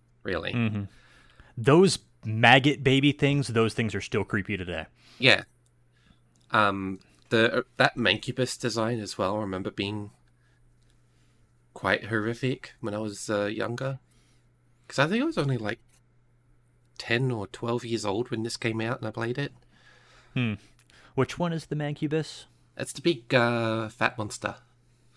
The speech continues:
Speaker 1: In this one, he's got tentacles on his
Speaker 2: Oh.
Speaker 1: face, I think.
Speaker 2: Oh, the, the, the rocket hand guy?
Speaker 1: Yeah, he's got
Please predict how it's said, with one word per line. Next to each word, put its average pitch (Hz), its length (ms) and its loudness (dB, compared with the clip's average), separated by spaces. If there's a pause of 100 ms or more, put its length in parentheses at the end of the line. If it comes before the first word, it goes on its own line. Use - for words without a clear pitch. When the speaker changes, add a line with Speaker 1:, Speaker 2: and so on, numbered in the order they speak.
(1000)
Speaker 1:
In 113 140 2
this 131 220 2
one, 143 120 4
he's 139 160 0
got - 200 2
tentacles 110 440 -4
on 95 80 -2
his 131 120 6
Speaker 2:
Oh. 113 80 6
Speaker 1:
face, 95 220 2
I 101 60 -6
think. - 360 -12 (1080)
Speaker 2:
Oh, 113 140 0
the, 107 120 -4
the, 107 260 -2
the 98 120 -6
rocket 107 360 -2
hand 120 220 -4
guy? 123 300 -4 (840)
Speaker 1:
Yeah, 127 140 4
he's 101 140 2
got - 160 0